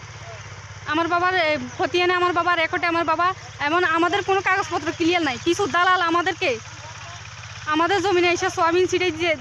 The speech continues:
দিয়ে যাইতেছে। এই যে দেখতে পাচ্ছেন, আমরা সয়াবিন ছিটাই দিচ্ছি আমাকে খেতে। আমরা, আমরা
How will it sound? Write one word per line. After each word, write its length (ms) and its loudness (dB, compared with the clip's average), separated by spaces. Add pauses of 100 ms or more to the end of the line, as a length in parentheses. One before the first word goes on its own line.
(140)
দিয়ে 140 2
যাইতেছে। 320 -2
এই 140 0
যে 100 -2
দেখতে 220 -4
পাচ্ছেন, 360 0 (360)
আমরা 220 2
সয়াবিন 320 2
ছিটাই 220 0
দিচ্ছি 240 -4
আমাকে 320 2
খেতে। 220 0 (1400)
আমরা, 260 2
আমরা 260 2